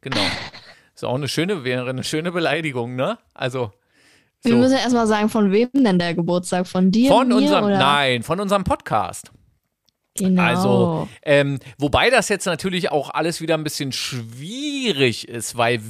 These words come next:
Speaker 1: wir feiern ja jetzt Geburtstag und veröffentlichen, also machen unser Release, wie es so schön heißt, äh, dieser Folge, Folge neunundzwanzig, ne?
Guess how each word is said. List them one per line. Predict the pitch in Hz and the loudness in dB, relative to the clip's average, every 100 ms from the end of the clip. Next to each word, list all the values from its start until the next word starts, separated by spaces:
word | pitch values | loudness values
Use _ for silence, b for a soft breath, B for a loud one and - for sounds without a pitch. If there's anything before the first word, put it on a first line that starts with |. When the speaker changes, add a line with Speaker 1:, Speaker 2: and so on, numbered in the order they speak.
| 107 | -12
Speaker 1:
wir | 139 185 262 254 | -10 -2 -2 -2
feiern | - - 131 196 233 214 | -6 0 0 2 -2 -2
ja | 180 | -2
jetzt | 151 147 143 - | -2 -2 -4 -4
Geburtstag | 135 110 123 139 180 - 226 220 240 - B B B B | -6 -4 -2 0 -2 -2 2 2 0 -4 B B B B
und | 160 156 151 | 4 4 2
veröffentlichen, | - - 127 - 247 - 240 185 120 113 131 156 - | -4 0 0 2 0 0 -6 -4 -4 -2 -4 -6 -4
also | 127 120 | -4 -2
machen | 113 110 135 - | -2 -2 -4 -6
unser | 135 123 - - | -2 -2 -2 -4
Release, | 123 120 120 117 113 131 175 131 107 123 156 - | 0 0 0 -4 -6 -6 -8 -8 -8 -6 -6 -6
wie | 117 | -8
es | - | -8
so | 117 | -4
schön | 117 113 | -2 0
heißt, | 113 156 226 B B B - | 0 0 -4 B B B 0
äh, | 143 131 123 | 4 4 2
dieser | 170 247 247 | -2 2 2
Folge, | - 135 156 117 117 180 285 - 139 | 4 4 4 2 2 2 -2 -10 -6
Folge | - 147 202 226 220 220 226 233 233 226 226 226 208 | 2 6 6 4 4 4 4 4 4 4 4 2 2
neunundzwanzig, | 165 170 262 262 135 147 277 147 220 302 - _ _ _ _ | 2 4 4 0 0 0 0 -2 -2 -4 -12 _ _ _ _
ne? | 127 143 | 0 2